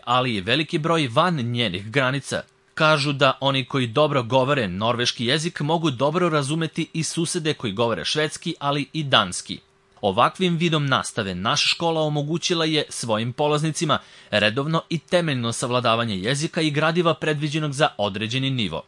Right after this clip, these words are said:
Kurs norveškog jezika u školi za strane jezike Akademije Oxford traje četiri meseca po nivou, a nivoi se dele na početni A, srednji B jedan i B dva i viši nivo.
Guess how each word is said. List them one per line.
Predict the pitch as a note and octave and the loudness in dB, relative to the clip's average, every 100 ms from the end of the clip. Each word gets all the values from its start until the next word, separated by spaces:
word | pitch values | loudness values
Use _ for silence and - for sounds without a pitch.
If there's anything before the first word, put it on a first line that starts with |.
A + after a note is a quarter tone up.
| _ _ _ | _ _ _
Kurs | E3+ D#3+ D#3+ | 2 2 2
norveškog | D3+ D3+ D3+ - D3 C#3 | 2 2 2 0 -2 0
jezika | D3 D#3 D3+ C#3 | 0 0 0 0
u | |
školi | C3 - D3 C3 | 0 0 0 0
za | B2 | -2
strane | B2+ D3+ C3+ G#2+ | -2 0 0 0
jezike | A2+ B2+ C#3+ - G#2+ | 0 0 0 -2 0
Akademije | F#2 A#2 G#2+ F#2+ F#2+ - | 0 0 -2 -2 -4 -2
Oxford | D#3 - - E3+ C3 | -2 -2 -4 -4 -4
traje | - D3 D#3+ A2+ | -2 0 0 0
četiri | E3 E3 F3+ D3 | -2 0 0 0
meseca | B2+ C3 C#3+ C#3+ | 0 -2 -4 -4
po | - C3 | -2 -2
nivou, | C3+ C#3+ G2 - - - - | 0 2 0 -2 -16 -8 -2
a | C#3 | 0
nivoi | C#3 C#3 C3+ | 2 4 4
se | - C3 | 2 -2
dele | A#2 D#3+ C3 | 2 2 2
na | G#2 | 0
početni | - B2 B2+ A#2 F#2 - | 0 0 0 -6 -8 -6
A, | D3+ D3+ C#3 - - | 2 4 4 -2 -12
srednji | - E3+ E3+ E3 C#3 | -2 0 2 2 0
B | A2 E3+ | 2 2
jedan | D#3 D#3 D3 C#3 - | 2 0 0 -4 -4
i | C3+ | -6
B | A2 D#3+ C#3 | 0 0 2
dva | A#2 C3+ E2 - D#3 | 6 6 6 -2 -4
i | D#3 | -2
viši | B2+ F2+ - C3 | 0 0 2 0
nivo. | C3+ A#2+ | 0 -2